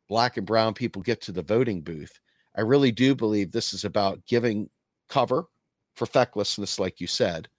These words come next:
but also because they know that if they don't overcome any of those Republican, uh, gerrymandering games,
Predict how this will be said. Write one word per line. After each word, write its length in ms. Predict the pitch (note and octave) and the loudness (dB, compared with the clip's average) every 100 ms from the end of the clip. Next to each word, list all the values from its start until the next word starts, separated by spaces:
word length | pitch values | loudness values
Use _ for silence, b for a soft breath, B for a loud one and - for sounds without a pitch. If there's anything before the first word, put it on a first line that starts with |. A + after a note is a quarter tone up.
| _ _ _ | _ _ _
but 140 | - B2+ | -6 2
also 600 | C3+ D#3+ D#3 - A2 F#2 - b b - | 6 6 4 2 2 2 -6 b b -6
because 360 | B2 - A#2+ | 0 2 2
they 200 | - C3+ | 4 4
know 160 | D3 A#2 | 6 4
that 140 | F#2+ G#2 | 4 0
if 120 | - | 2
they 140 | B2 | 4
don't 240 | C#3+ C#3+ - _ _ _ - | 6 4 2 _ _ _ 4
overcome 680 | C#3+ C#3 B2+ - C#3+ C3+ - | 6 6 0 2 4 4 2
any 220 | B2+ B2+ | 2 4
of 100 | A#2+ | 4
those 260 | A#2 A2 A2+ | 4 0 0
Republican, 1080 | G#2+ - A#2 B2 B2 B2 - G#2+ G2+ G2+ - _ _ _ _ _ | 0 2 2 0 -2 -2 0 -2 -2 -4 -8 _ _ _ _ _
uh, 300 | G2+ F#2+ F#2 E2+ | -4 -2 -2 -4
gerrymandering 840 | G2 B2+ C3+ C#3 A#2+ A#2 G#2 G#2+ G2 | 0 4 6 6 6 4 2 0 0
games, 520 | F2+ F2+ E2 - - | -2 -2 -4 -8 -10